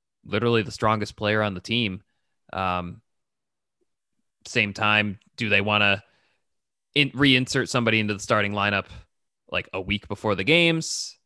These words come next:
when you really don't have bye weeks? You don't have, uh, there's a couple games I think Michigan will win handily, but you don't have a ton of games that you can kind of,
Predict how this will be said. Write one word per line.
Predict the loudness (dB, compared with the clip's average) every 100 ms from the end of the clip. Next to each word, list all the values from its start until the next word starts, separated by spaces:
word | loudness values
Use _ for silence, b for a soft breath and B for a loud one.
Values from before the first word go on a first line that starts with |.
| _
when | -6 -6 -6
you | -6 2
really | 4
don't | 4 0
have | -2 -2
bye | 2 2 4
weeks? | 2 0 -2
You | -6
don't | -4
have, | 0 0 0 -6 -20 _ _ _ _ _ -8
uh, | -6
there's | -2 0 0
a | 2
couple | 4 4
games | 2 0 -2
I | -4
think | -2 -4
Michigan | -6 -8 -8
will | -6
win | -6
handily, | -4 -4 -2 -4 0
but | 4
you |
don't | 4 4
have | 2 2
a |
ton | -2 -2 2 2
of | 0
games | 0 2 0 -4
that | -8
you | -10
can | -10
kind | -4 -4
of, | -4 -10